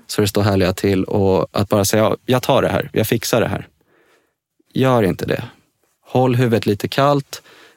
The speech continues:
Säg att, eh, "Vi tar det här, jag kontaktar mitt försäkringsbolag och så ser vi vad vi gör därifrån." Det är ett gott tips att ta med sig, för att vi får ibland ärenden där vi får backa på, man har sagt lite för mycket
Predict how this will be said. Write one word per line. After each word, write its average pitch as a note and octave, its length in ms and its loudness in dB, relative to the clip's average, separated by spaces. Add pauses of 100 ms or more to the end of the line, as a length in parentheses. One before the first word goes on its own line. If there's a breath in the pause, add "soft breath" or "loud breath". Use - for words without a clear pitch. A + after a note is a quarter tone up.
Säg A#2+ 360 2
att, A2+ 340 0
eh, A2 280 2 (800 soft breath)
"Vi A#2+ 120 0
tar B2 240 2
det A2+ 80 2
här, A2 160 2
jag A2+ 280 2
kontaktar G#2+ 480 -2
mitt G#2 140 0
försäkringsbolag B2 920 0 (240)
och A2+ 120 0
så A#2+ 100 0
ser G#2+ 260 2
vi G2 100 2
vad F#2+ 160 2
vi G2 60 0
gör G#2 220 2
därifrån." G2 560 -2 (760 soft breath)
Det C#3 120 2
är G2 140 2
ett - 320 -4 (380)
gott G#2+ 260 -2
tips - 320 -4
att G#2 100 -4
ta F#2 80 0
med G2 200 2
sig, - 180 -4
för - 140 0
att G#2+ 180 0
vi A#2+ 100 2
får C3 240 2
ibland A2 380 2 (360 loud breath)
ärenden G#2 520 2
där G2+ 80 2
vi G#2 100 2
får A2 140 -2
backa G#2 460 0
på, F#2+ 400 0 (420 loud breath)
man C#3+ 120 2
har C#3 200 2 (180)
sagt - 280 0
lite A#2 160 -2
för A#2+ 100 0
mycket A2 400 -2